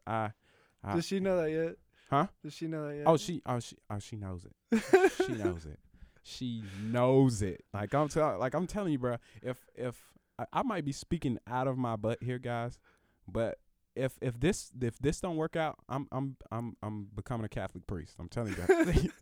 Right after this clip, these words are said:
Speaker 2: <laughs>
Speaker 1: <laughs> I'm not even Catholic, but I'm becoming a Catholic priest if this don't work out.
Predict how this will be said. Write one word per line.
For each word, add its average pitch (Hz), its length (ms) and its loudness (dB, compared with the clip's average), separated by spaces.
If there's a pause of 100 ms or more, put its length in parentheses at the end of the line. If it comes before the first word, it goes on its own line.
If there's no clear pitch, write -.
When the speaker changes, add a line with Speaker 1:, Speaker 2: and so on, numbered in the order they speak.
(140)
Speaker 2:
<laughs> - 480 -6
Speaker 1:
<laughs> - 0 -
I'm 339 220 8
not 214 180 10
even 226 200 6
Catholic, 240 520 8 (500)
but 160 100 6
I'm 190 200 10
becoming 185 320 4
a 165 40 -8
Catholic 175 460 2
priest 185 260 0
if 135 140 -6
this 151 140 -4
don't 147 220 0
work 147 200 0
out. 127 220 -2